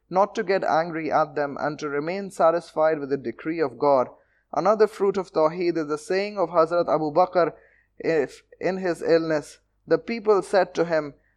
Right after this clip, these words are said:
"Let us call a physician for you." He said, "The physician himself has given me the disease." In another narration, he said, "The physician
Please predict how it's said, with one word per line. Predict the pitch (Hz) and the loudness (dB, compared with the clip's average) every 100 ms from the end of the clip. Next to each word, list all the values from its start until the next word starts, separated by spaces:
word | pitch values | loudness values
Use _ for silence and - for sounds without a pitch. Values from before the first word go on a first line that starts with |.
| _ _ | _ _
"Let | 135 180 220 | 0 2 4
us | 208 | 0
call | - 202 190 | 2 4 4
a | 185 | 4
physician | 156 139 196 208 208 | -2 0 0 0 -6
for | - 160 | -2 -2
you." | 170 226 220 | 0 -4 -6
He | 208 214 | -8 -4
said, | - 190 | 0 0
"The | 170 | -2
physician | - 170 196 - 226 | -4 -2 0 0 -2
himself | 196 185 180 214 226 240 | -4 -6 -4 0 0 0
has | 220 165 | 0 0
given | 165 202 202 | -2 -2 -2
me | 190 | 0
the | 160 | 0
disease." | 147 147 226 220 156 107 - _ _ _ _ - | 0 -2 -4 -2 -4 -4 -12 _ _ _ _ -4
In | 160 | 0
another | 170 233 226 208 | 4 4 4 4
narration, | 196 190 190 196 | 2 0 -2 -6
he | 185 170 | -6 -6
said, | 180 165 | -4 -2
"The | 160 | -4
physician | - 165 190 180 160 156 | -4 -2 -2 -2 -4 -4